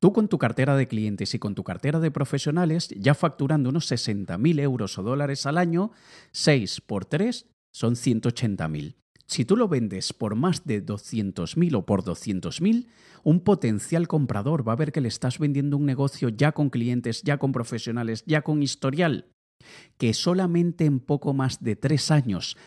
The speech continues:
recuperarían la inversión si hicieran lo mismo que has estado haciendo tú. Pero quien compre un negocio por doscientos mil dólares o euros, créeme que no va a facturar cinco mil dólares o euros al mes, va a facturar cincuenta mil. Así que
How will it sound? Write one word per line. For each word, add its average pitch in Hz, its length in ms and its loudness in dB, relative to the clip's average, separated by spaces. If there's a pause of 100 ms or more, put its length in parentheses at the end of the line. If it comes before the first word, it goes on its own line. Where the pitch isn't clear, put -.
recuperarían 110 800 -2
la 135 80 2
inversión 180 560 2 (320)
si - 320 0
hicieran 170 540 0
lo 120 100 2
mismo 139 320 2
que 131 80 0
has 123 160 -2
estado 107 300 -2
haciendo 85 340 -4
tú. 214 180 2
Pero 92 220 -2
quien 98 180 -2
compre 170 320 2
un 190 80 2
negocio 156 400 2
por 90 140 -2
doscientos 90 540 -4
mil 165 160 4
dólares 170 380 2
o 180 80 2
euros, 190 360 0 (200)
créeme 117 440 0
que - 120 -4
no 98 180 0
va 98 100 2
a - 20 -4
facturar 90 440 -4
cinco 92 360 -4
mil 92 160 -4
dólares 92 400 -6
o 90 80 -2
euros 90 260 -6
al 85 100 -8
mes, 76 200 -12 (240)
va 110 40 0
a - 20 -2
facturar 107 360 0
cincuenta 87 520 0
mil. 95 220 0 (680)
Así - 180 2
que - 320 -4